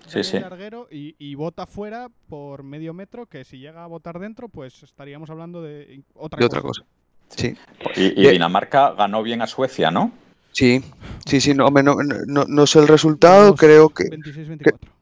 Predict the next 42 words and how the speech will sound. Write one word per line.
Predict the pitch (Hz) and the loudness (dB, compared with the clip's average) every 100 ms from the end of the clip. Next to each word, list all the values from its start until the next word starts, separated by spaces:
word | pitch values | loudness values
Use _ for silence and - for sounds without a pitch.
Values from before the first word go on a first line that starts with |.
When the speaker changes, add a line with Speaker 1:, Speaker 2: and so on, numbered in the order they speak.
| _ _ _ _ _ _ | _ _ _ _ _ _
Speaker 3:
veintiséis | - 127 117 120 | -10 -8 -4 -6
veinticuatro. | 127 123 104 - - _ _ _ | -4 -2 -4 -4 -18 _ _ _
Sí, | - 120 | -6 -4
sí, | 123 110 | -4 -6
sí. | 113 - - - - | -8 -12 -20 -20 -10
Speaker 1:
Bueno. | - 143 | 4 6
Speaker 3:
Y | 131 131 135 135 135 131 131 131 127 113 _ _ _ | 8 8 8 6 6 6 4 2 0 -6 _ _ _
Speaker 1:
Bueno, | - 113 - | -4 -4 -4
que | |
es | 101 - | -6 -6
un, | 123 117 - 104 104 - | -8 -10 -10 -8 -6 -4
el | 101 | -2
nuestro | 123 - 131 | -2 -4 -8
es | - | -8
un, | 135 - - | -10 -10 -8
es | 110 | -6
un | 135 | -4
bronce | 135 156 139 | -4 -2 -2
casi | 117 110 117 | -4 -4 -6
plata. | 95 78 - - _ _ _ - - | -4 -2 -4 -10 _ _ _ -20 -12
Que | - | -6
luego | 98 | 2
Speaker 3:
Es | 190 | 4
que, | 208 269 | 4 4
Speaker 1:
muchas | - | 4
Speaker 3:
es | 240 | 0
que | - | 2
Speaker 1:
veces | 254 - | -2 2
Speaker 3:
a | 226 | 2
Speaker 1:
esto | 240 | 4
Speaker 3:
mí, | 277 | 2
Speaker 1:
es | - - | 2 -4
Speaker 3:
a | - | -2
mí | 202 247 | 2 2
es... | 247 | 2
esa | 233 226 | 0 0
sensación. | 214 180 160 123 101 - | 0 -2 -2 -2 -6 -4
A | 131 | -4
mí | 165 | -2
la | 208 214 | -2 -2
sensación, | 202 185 165 190 | -2 -4 -2 -4
Speaker 1:
Sí, | 185 | -4